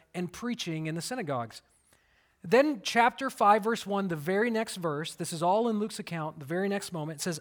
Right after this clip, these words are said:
"On one occasion," meaning on one of the occasions which Jesus was preaching, "on one occasion, while the crowd was pressing in on him to hear the word of God, he was standing by the lake of Gennesaret." Now,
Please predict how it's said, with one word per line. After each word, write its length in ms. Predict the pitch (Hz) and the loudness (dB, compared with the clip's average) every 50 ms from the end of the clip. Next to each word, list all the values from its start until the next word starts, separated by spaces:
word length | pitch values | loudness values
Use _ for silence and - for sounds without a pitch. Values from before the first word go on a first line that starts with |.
| - | -6
"On 240 | - 190 185 180 175 | -4 -2 -2 0 0
one 180 | 175 208 285 339 | 2 2 2 2
occasion," 640 | 320 214 - 180 170 156 139 131 143 135 160 185 - - - - - - - | 2 0 -2 -4 -4 -4 -4 -6 -8 -8 -8 -10 -12 -16 -20 -20 -20 -12 -4
meaning 280 | 190 220 277 277 262 247 | 0 2 2 4 6 6
on 160 | 233 214 208 | 6 6 6
one 160 | 226 262 302 | 6 6 6
of 40 | 302 | 4
the 60 | 311 | 2
occasions 460 | 277 - 269 277 277 233 269 262 214 | 0 0 0 0 0 0 0 -2 -2
which 240 | 196 233 208 - - | -2 -4 -4 -4 -6
Jesus 400 | - 202 240 262 240 254 220 - | -6 -4 -4 -2 -2 -4 -4 -6
was 160 | 202 165 - | -6 -8 -10
preaching, 500 | - - - 214 175 - 175 180 220 262 - _ _ _ _ _ _ _ _ _ _ _ _ - _ - | -10 -10 -8 -8 -6 -6 -6 -6 -8 -8 -12 _ _ _ _ _ _ _ _ _ _ _ _ -10 _ 0
"on 160 | 202 214 220 | 2 4 8
one 120 | 233 285 | 8 8
occasion, 540 | 311 - - 247 247 247 226 190 247 240 240 | 6 6 4 2 2 2 2 0 0 0 2
while 140 | 233 220 202 | 2 2 2
the 80 | 190 180 | 2 0
crowd 420 | - - 240 233 247 277 262 226 | 0 2 2 4 4 4 2 2
was 160 | 220 196 - | 0 -2 -4
pressing 540 | - - - - 247 254 240 - 254 240 233 | -4 -8 -6 -4 -2 -2 0 0 -2 -2 -4
in 200 | - - 240 240 | -4 -2 -2 0
on 180 | 233 202 180 160 | 2 2 0 0
him 220 | 156 170 165 165 | -2 -2 -4 -4
to 100 | - - | -6 -6
hear 280 | 160 - 139 208 233 240 | -8 -6 -6 -4 -4 -2
the 120 | 196 202 | -2 -2
word 240 | 180 180 202 196 190 | -2 -2 -2 -2 -2
of 120 | 180 147 - | -2 -4 -2
God, 440 | - 233 202 156 143 143 147 156 - - - - - - - | 0 2 2 2 0 0 -2 -4 -8 -14 -20 -20 -20 -16 -8
he 140 | - 226 220 | -4 -2 0
was 180 | 196 185 170 | 0 0 0
standing 560 | - - - 240 254 262 247 220 196 196 196 | -2 -4 -4 -4 -2 -2 0 0 0 0 0
by 160 | 175 185 175 170 | 2 2 2 2
the 100 | 165 165 | 2 0
lake 300 | 165 180 190 196 196 202 | 0 0 0 0 -2 -4
of 140 | 170 147 | -6 -6
Gennesaret." 640 | 143 170 165 165 160 - - 170 202 220 156 - - | -4 -6 -4 -4 -6 -8 -6 -2 0 0 0 0 0
Now, 220 | 180 180 170 151 | 0 0 0 0